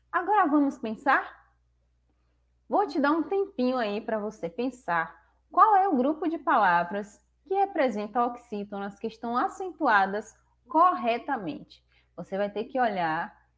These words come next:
qual é desses, dessas quatro alternativas, né, em que todas as oxítonas estão acentuadas corretamente. Não pode uma estar certa e outra estar errada,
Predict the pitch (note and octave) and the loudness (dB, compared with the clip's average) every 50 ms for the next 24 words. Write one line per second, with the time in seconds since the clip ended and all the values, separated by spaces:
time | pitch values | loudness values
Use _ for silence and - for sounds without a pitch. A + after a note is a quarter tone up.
0 | _ _ - A#3 B3+ D4 D4 A#3+ G#3 F#3 F3 F3 E3+ F3+ G3 G3+ A3+ G#3+ _ _ | _ _ 0 2 2 2 2 2 0 0 0 0 0 0 -2 -2 -4 -8 _ _
1 | _ - F3+ F3+ G3+ A#3+ D4+ D#4 - - D4 C4 C#4 D#4 _ _ _ _ _ _ | _ -12 -8 -4 -2 -2 -2 -4 -4 -6 -6 -6 -6 -10 _ _ _ _ _ _
2 | - F#3 F#3+ G#3 - A#3+ G#3+ G#3+ - _ _ - A#3+ A#3+ C#4 F4+ G4+ G4+ G4 F4 | -8 -6 -6 -4 -4 -6 -6 -6 -10 _ _ 0 2 4 4 4 2 0 0 -2
3 | C#4 C#4 - G3+ G3+ G#3+ G#3+ A3 G#3+ - - - F3 F3 E3+ F#3 G3+ A3 B3 B3 | -2 -2 -4 -6 -6 -6 -8 -8 -10 -12 -14 -12 -10 -10 -8 -6 -6 -6 -6 -8
4 | - _ _ _ _ _ _ _ _ _ _ _ _ _ _ - - F#3+ A#3 D#4+ | -12 _ _ _ _ _ _ _ _ _ _ _ _ _ _ -10 -6 -4 -4 -4
5 | E4+ D#4 - _ _ _ _ _ _ - A3 A3+ A#3 A3+ - - A#3+ B3 C4+ B3+ | -4 -8 -14 _ _ _ _ _ _ -8 -6 -6 -6 -6 -4 -4 -2 -2 -2 -6
6 | _ _ D4+ - - E4 E4+ F#4+ A4 A4 G#4+ F#4+ - E4 D#4+ C4+ B3 A#3+ A#3+ - | _ _ -18 -6 -2 0 2 2 2 2 0 0 0 0 0 0 0 -2 -4 -8
7 | - - - G3 F3+ F3+ - F#3+ G3 G3 A3 A3 A3+ A3+ - - B3+ C4 C#4 - | -14 -14 -12 -10 -10 -10 -12 -12 -10 -8 -8 -8 -8 -10 -8 -6 -4 -4 -4 -2
8 | - C4+ C4 B3+ C4+ G#3+ G3+ G3+ A3 A3+ - - A#3 A#3 A3+ A3 - F#4 D#4+ G3+ | -2 -4 -2 -2 0 0 0 0 -2 -8 -8 -8 -8 -6 -8 -8 -6 -6 -6 -6
9 | D3+ D3 D3 - _ _ _ _ _ - G3 G#3+ A#3+ B3 B3+ C4+ C#4 B3+ A#3+ B3+ | -6 -8 -12 -16 _ _ _ _ _ -8 -4 -2 -2 2 2 2 2 2 2 0
10 | B3+ C4+ D#4+ F4+ F4 D#4+ - - D4+ B3 B3 - - A3 G#3+ A3 A#3 A3+ - A#3 | 0 0 -2 -2 -4 -6 -4 -4 -6 -6 -6 -6 -6 -4 -2 -2 -4 -4 -6 -6
11 | A3 G#3 G#3 G#3+ G#3+ A3 - G#3 G3+ - - F3 E3 E3 D#3+ D#3 D#3 D#3+ F3+ F#3+ | -6 -4 -4 -4 -4 -6 -6 -10 -10 -8 -4 -4 -4 -4 -4 -2 0 2 4 4
12 | G3+ G3 F#3 F#3 F#3 G3 | 2 0 -2 -6 -8 -8